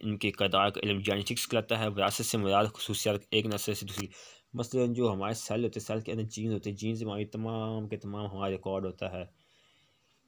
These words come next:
ए, जानदार का, उसकी हाइट, उसकी विरासत, उसका सब कुछ, सब कुछ, उसकी जो एक कहते हैं इसकी बुक होती है, तमाम का तमाम का मुताला वो होता है जेनेटिक्स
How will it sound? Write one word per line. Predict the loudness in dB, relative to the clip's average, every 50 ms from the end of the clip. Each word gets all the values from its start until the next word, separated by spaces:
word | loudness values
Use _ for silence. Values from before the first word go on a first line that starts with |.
| -10 -4
ए, | 0 0 0
जानदार | 2 2 2 2 2 2 2 2 2 2
का, | 0 0 -2 -2
उसकी | 0 0 -2 -4 -4 -6 -8 -6 -6 -8 -8 -4 0 2 4 6 6 4 2 0 -2 -2
हाइट, | 2 4 4 6 6 6 4 4 0 -4 -4
उसकी | -4 -4 -4 -6 -8 -4 -4 -2
विरासत, | 0 2 4 4 4 2 0 -2 -2 -2 -2 -4
उसका | -6 -6 -6 -6 -4 -4 -4
सब | -2 0 0 0 0 0 -4 _
कुछ, | -2 -2 0 0 -2 -6 -8 -12 -20 -20 -20 -20 _
सब | -12 -8 -4 0 0 0 0 -4 _
कुछ, | -6 -4 -4 -4
उसकी | -6 -8 -6 -6 -2
जो | 2 4 4 4
एक | 4 2 0
कहते | 0 2 2 2 2 -2 -4
हैं | -4
इसकी | 0 0 2
बुक | 4 2 2 0 0
होती | -6 -6 -4 -4 -2
है, | 0 0 -2 -2 -6 _ _ -20 -18 -18 -18 -20 -20 -20 -20 -20 _ _ _ _ _ _ _ _ 0
तमाम | 2 4 6 6 6 4
का | 4 0
तमाम | -2 0 0 2 2 0 0
का | 0 0 0
मुताला | 0 0 0 2 2 4 4 2
वो | 2 2 2 0
होता | 0 0 0
है | 0 2
जेनेटिक्स | 0 0 0 0 -2 -4 -6 -10 -12 -12 -14